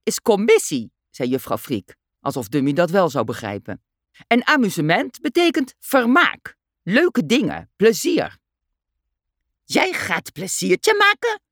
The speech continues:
vroeg Dummy ongelovig. Stil jij. En nu komt het. De koning heeft besloten om zijn verjaardag te beginnen door ergens in het land de Obade in ontvangst te nemen. En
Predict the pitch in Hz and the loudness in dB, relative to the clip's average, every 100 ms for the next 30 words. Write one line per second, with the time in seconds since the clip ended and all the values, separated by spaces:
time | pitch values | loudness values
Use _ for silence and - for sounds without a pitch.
0 | _ _ _ _ 185 - 180 190 190 165 | _ _ _ _ -8 -2 0 0 -2 -4
1 | 180 175 180 320 - - _ _ _ _ | -2 -2 -2 -8 -16 -20 _ _ _ _
2 | _ _ _ _ _ _ - - 427 330 | _ _ _ _ _ _ -6 0 2 4
3 | 113 90 - _ _ _ _ - - 208 | 2 0 -8 _ _ _ _ -20 -2 2
4 | 240 403 226 127 - 95 - - - 151 | 4 4 2 -2 -2 -10 -12 -20 -14 -2
5 | 202 - 269 339 415 392 247 240 185 - | -2 4 2 4 0 0 2 2 -2 -6
6 | 139 139 165 381 - 233 190 147 156 165 | 0 0 0 -2 0 0 0 0 0 -2
7 | - - 180 - 247 269 - - 226 240 | -4 -4 -2 0 0 0 -6 -4 2 2
8 | 269 339 349 262 190 160 170 226 - - | 2 -2 -4 -4 -4 0 0 0 -2 0
9 | - 302 233 226 113 127 156 139 147 - | 2 0 2 0 0 -2 -4 -4 -4 -2
10 | 135 - 151 143 117 120 123 _ - _ | -2 -2 0 2 2 0 -6 _ -20 _
11 | 349 302 269 | 0 0 -2